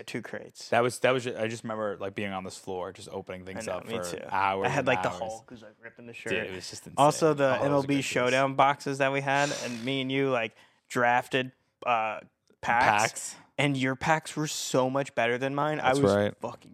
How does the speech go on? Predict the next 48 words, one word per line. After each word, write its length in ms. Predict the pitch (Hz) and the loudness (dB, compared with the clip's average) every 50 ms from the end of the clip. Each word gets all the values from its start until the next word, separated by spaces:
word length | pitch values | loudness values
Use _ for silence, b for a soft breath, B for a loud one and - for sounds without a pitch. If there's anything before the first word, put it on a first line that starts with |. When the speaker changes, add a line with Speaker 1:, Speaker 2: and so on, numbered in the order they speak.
| - _ | -20 _
Speaker 1:
pissed. 600 | - - - - - - - - - - - - 139 | -20 -12 -8 -8 -8 -8 -8 -10 -12 -12 -10 -6 -4
Like, 300 | 123 107 110 - - - - - | -4 -2 -2 -2 -4 -4 -8 -10
<laughs> 120 | - - | -10 -6
you 140 | - 165 170 | -4 -4 -2
pulled, 260 | - - 190 190 175 | 2 4 4 4 6
like, 240 | 170 165 151 147 - - | 6 4 4 2 0 0
A-Rod 640 | 143 151 156 160 156 156 160 156 156 156 160 156 156 123 | 2 4 6 6 6 6 6 6 6 6 6 6 6 6
Speaker 2:
Oh, 160 | 131 143 139 | 8 8 6
Speaker 1:
and 100 | 127 160 | 6 6
Mike 220 | 165 160 170 165 | 6 6 6 6
Speaker 2:
yeah. 200 | 135 135 135 131 | 6 4 4 4
Speaker 1:
Schmidt. 440 | 117 180 170 170 165 165 170 165 175 B B B B 226 202 B - | 4 6 6 8 8 8 6 4 0 B B B B -14 -14 B 2
I 120 | - 160 175 | 6 8 8
Speaker 2:
Was 100 | 185 139 | 8 6
this 80 | 175 | 6
Speaker 1:
still 120 | 185 262 277 | 4 6 6
Speaker 2:
the 80 | 285 | 8
Speaker 1:
talked 160 | 302 320 320 - | 8 6 6 6
to 80 | - 220 | 4 6
Brett 320 | 175 175 175 156 - 302 | 6 8 8 8 8 6
about 0 | |
Speaker 2:
two 100 | 294 131 | 6 4
thousand 160 | 143 143 139 123 | 4 6 6 6
one? 80 | 127 143 | 4 2
Speaker 1:
this. 120 | 143 131 | 2 2
Speaker 2:
Like 80 | 123 120 | 4 6
Speaker 1:
No, 120 | 120 151 143 | 6 6 6
Speaker 2:
the 80 | 123 | 4
Speaker 1:
two 60 | 117 - | 4 4
thousand 320 | 175 170 165 151 151 143 | 4 4 4 4 0 -6
four. 360 | - - 151 147 139 131 123 120 | -2 0 2 2 4 4 2 2
Speaker 2:
Four, 220 | 117 107 101 95 | 2 0 0 -2
Speaker 1:
I 40 | - | 0
still 160 | - - 247 | 2 2 2
Speaker 2:
okay. 60 | 254 | 4
Speaker 1:
talked 140 | 320 330 302 | 4 2 2
to 40 | 302 | 0
Brett 240 | 196 - - 139 185 | -2 0 2 2 2
about 280 | 208 143 120 117 117 107 | 2 2 2 0 0 0
this. 180 | 123 123 - - | -4 -6 -4 0
I, 120 | - 135 | 2 2
like, 160 | 139 135 131 - | 2 2 2 2
all 160 | - 156 175 202 | 4 6 6 6
I 60 | 226 | 6
got 180 | 202 214 196 | 6 4 4
was 160 | 180 165 - - | 4 2 0 0
Warren 260 | 156 165 175 180 175 | 2 2 2 2 0
Spahn, 480 | - - - 156 147 147 156 160 160 | 2 4 4 6 6 6 4 2 0